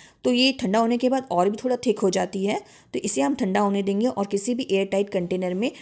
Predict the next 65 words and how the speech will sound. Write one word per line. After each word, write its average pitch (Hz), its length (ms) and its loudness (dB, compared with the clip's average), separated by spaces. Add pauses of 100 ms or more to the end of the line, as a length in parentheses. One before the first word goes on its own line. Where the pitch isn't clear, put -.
(140)
बंद 214 220 0
करके 196 260 2
महीनों 196 300 0
तक 233 160 -4
स्टोर 196 300 0
कर 196 100 -4
सकते 175 300 -4
हैं। 240 80 -2
इसकी 226 320 -4
शेल्फ 185 380 -2
लाइफ 226 220 0
कई - 120 -2
महीने 185 320 -2
तक 254 200 0
रहती 240 280 0
है, 339 120 0 (360)
तो 226 60 -2
आप 220 360 0
इसे 262 220 0
ज़्यादा 220 280 0
क्वांटिटी 196 540 -2
में 208 140 0
भी 208 100 0
बना 180 280 -2
के 247 120 -4
एयर 196 240 2
टाइट 196 220 -2
कंटेनर 180 400 -4
में 180 120 -4
डाल 170 180 -2
के 269 120 -2
फ्रिज 208 280 0
में 208 140 -2
स्टोर - 300 -2
करके 185 220 -2
रख 226 180 0
सकते - 320 -8
हैं। - 200 -14 (1080)
तो 240 80 -4
चलिए, 240 240 4
आप 240 240 4
भी 277 80 0
मेरी 277 240 6
इस 277 140 0
रेसिपी 247 360 -2
को 247 100 -2
ट्राई 214 260 2
करिए 240 260 2
और 247 80 4
मुझे 233 160 0
कमेंट 226 300 0
बॉक्स 208 340 -2
में 240 60 -2
फीडबैक 226 440 -4
देना 214 200 -2
ना 190 200 2
भूलें 196 240 -4
कि 247 120 -4
आपको 220 260 -2
मेरी 208 240 -2
ये 190 160 0
रेसिपी 180 420 -2
कैसी - 360 -2
लगी 240 320 2
हो। 269 240 -2